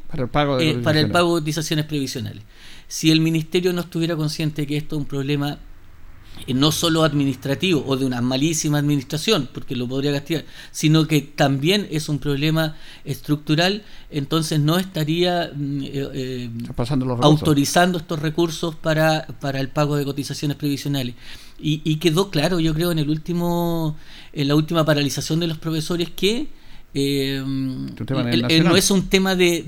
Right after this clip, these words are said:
Speaker 2: que se desapareció la plata, no es un tema de flojera administrativa, sino es más bien una cuestión mucho más compleja y los profesores lo entendieron así, creo,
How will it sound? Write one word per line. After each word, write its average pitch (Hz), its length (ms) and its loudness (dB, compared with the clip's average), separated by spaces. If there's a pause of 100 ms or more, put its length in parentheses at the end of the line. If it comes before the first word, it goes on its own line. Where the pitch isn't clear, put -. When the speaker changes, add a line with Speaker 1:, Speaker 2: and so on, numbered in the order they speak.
(120)
Speaker 2:
que 156 140 -2
se 160 140 0
desapareció 147 720 0
la 165 160 0
plata, 170 400 -2
no 156 160 0
es 156 120 -2
un 156 120 -2
tema 160 320 0
de 147 100 0
flojera 160 720 0
administrativa, 156 840 0
sino 151 420 0 (420)
es 160 100 2
más 160 300 0
bien 175 540 4
una 147 180 0
cuestión 135 320 -4
mucho 175 380 -2
más 175 160 -2
compleja 170 680 -4 (360)
y 147 100 -4
los 135 140 -6
profesores 139 500 -4
lo 143 100 0
entendieron 135 540 -2
así, 151 520 -4
creo, 170 340 -2